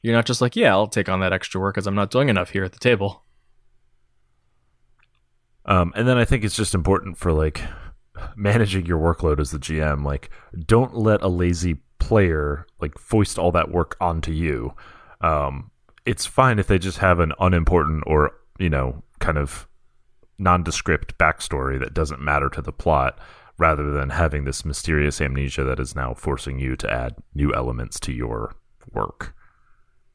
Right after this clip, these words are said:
Speaker 1: Yeah, if I got the sense that someone was like, "Uh, I don't really know, and I didn't really read, like, the, the pitch document for the setting, so I don't know where they'd fit in. Like, how about let's go with amnesia?" I would just be like,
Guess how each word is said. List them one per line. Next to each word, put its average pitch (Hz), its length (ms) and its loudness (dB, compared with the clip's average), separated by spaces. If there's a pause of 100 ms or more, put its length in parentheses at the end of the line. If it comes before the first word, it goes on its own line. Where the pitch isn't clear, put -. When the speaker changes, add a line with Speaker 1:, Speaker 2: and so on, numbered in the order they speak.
(260)
Speaker 1:
Yeah, 143 380 4
if 104 100 -4
I 156 100 4
got 151 120 4
the 147 80 0
sense 120 280 2
that 104 120 -4
someone 113 220 2
was 104 120 -2
like, 104 200 2
"Uh, 135 500 0
I 139 140 2
don't 135 100 4
really 120 220 4
know, 113 320 6
and 110 100 2
I 110 60 2
didn't 113 180 -4
really 117 280 2
read, 113 320 0
like, 113 260 0
the, 104 500 4
the 104 80 -2
pitch - 240 -4
document 110 420 2
for 107 120 -8
the 107 80 -6
setting, 104 480 2
so 98 420 2
I 104 80 2
don't 107 140 6
know 107 100 2
where 101 80 2
they'd 104 160 0
fit 120 200 0
in. 113 100 2
Like, 104 140 0
how 185 100 4
about 226 200 2
let's 131 140 -2
go 135 140 4
with 120 100 2
amnesia?" 107 420 2
I 120 160 2
would 139 100 4
just 135 140 -4
be 127 80 0
like, 104 320 2